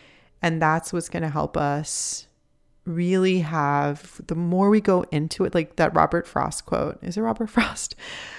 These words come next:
Um, "The only way out is through." And I think that if we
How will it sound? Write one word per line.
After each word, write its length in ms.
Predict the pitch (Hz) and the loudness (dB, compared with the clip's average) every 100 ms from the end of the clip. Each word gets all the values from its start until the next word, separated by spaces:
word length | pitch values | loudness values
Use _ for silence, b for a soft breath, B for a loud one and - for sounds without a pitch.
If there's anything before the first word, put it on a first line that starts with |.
| B B | B B
Um, 520 | 175 180 151 147 - - | 4 6 6 0 -8 -8
"The 100 | - | -6
only 240 | - 170 175 | 0 0 2
way 120 | 165 | 2
out 220 | 151 - | 2 2
is 140 | 165 - | -2 -4
through." 320 | - - 180 - _ _ _ _ _ _ _ _ - - | -2 -2 -4 -10 _ _ _ _ _ _ _ _ -10 -2
And 760 | 160 160 156 151 156 151 151 - _ _ _ _ _ _ _ _ _ _ _ _ _ _ _ | 0 2 2 2 0 -2 -4 -8 _ _ _ _ _ _ _ _ _ _ _ _ _ _ _
I 1120 | 170 165 156 156 151 151 151 147 160 143 - - _ | -2 2 2 2 2 2 0 0 -2 -6 -10 -18 _
think 420 | - - 175 165 - | -14 -2 0 0 2
that 280 | 160 156 - | 2 2 0
if 320 | 160 156 - | -2 -2 -8
we 400 | 175 156 151 151 | -10 -6 -4 -4